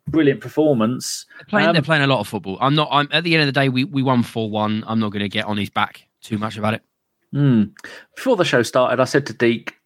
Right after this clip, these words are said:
Speaker 1: "This is almost like prime Jorginho when he was playing for Napoli in Serie A five or six years ago before Chelsea paid fifty million." One of the best players playing in that position in Serie A at the time.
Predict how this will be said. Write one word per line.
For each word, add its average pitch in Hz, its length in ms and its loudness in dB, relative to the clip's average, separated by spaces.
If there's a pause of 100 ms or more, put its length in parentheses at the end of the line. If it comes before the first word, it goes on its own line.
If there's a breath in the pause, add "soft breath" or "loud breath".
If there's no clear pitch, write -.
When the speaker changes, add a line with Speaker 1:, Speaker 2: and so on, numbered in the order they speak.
(160)
Speaker 1:
"This 165 420 -2
is - 180 -2
almost 117 560 2
like 113 300 0 (140)
prime 123 560 2
Jorginho 110 600 2
when 104 120 0
he 104 60 0
was 101 120 -6
playing 104 240 -4
for 104 100 -2
Napoli 101 360 -4
in 101 120 -4
Serie 104 380 2
A 95 240 0 (420 loud breath)
five 110 340 0
or 110 40 0
six - 300 -6
years 104 180 2
ago 107 160 2
before 101 260 2
Chelsea 104 340 0
paid 101 220 -4
fifty - 280 0
million." 92 360 0 (440 loud breath)
One 156 200 2
of 135 80 2
the 127 60 4
best 120 260 0
players 107 320 4
playing 117 400 2
in 110 120 0
that 120 200 0
position 110 380 -4
in 120 160 2
Serie 110 360 2
A 95 120 0
at 101 100 -4
the 107 60 -8
time. 98 420 -4